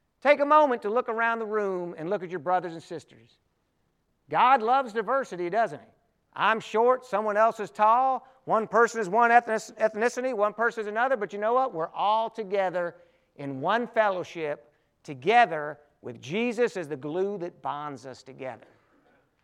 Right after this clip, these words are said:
And that is so strange to the world that they cannot understand. How can we be together, yet they are so divided? And so we come to Romans chapter twelve,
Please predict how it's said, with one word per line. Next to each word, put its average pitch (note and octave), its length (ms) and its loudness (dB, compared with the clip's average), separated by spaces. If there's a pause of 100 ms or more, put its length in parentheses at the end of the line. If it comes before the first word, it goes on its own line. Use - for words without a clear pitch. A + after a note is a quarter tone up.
(160)
And C3 100 -10
that A#3 180 6
is A3 100 -4
so B3 220 4
strange B3+ 460 -4
to A3+ 60 -10
the A3+ 80 0
world C4 320 4
that A3 80 -4
they A3+ 100 -2
cannot A#3 380 -2
understand. A#3 520 -4 (180)
How C4 220 6
can B3+ 220 -2
we A#3+ 140 -2
be A#3 240 -6
together, A#3 500 4 (220)
yet G3 240 4
they A#3+ 180 10
are G#3 100 6
so E3 280 -2
divided? A2+ 580 -2 (1400)
And D#3+ 120 -8
so B3 180 8
we B3+ 100 4
come B3 440 0
to G#3 60 -4
Romans G#3+ 440 -4
chapter G#3 360 -2
twelve, D#3 680 0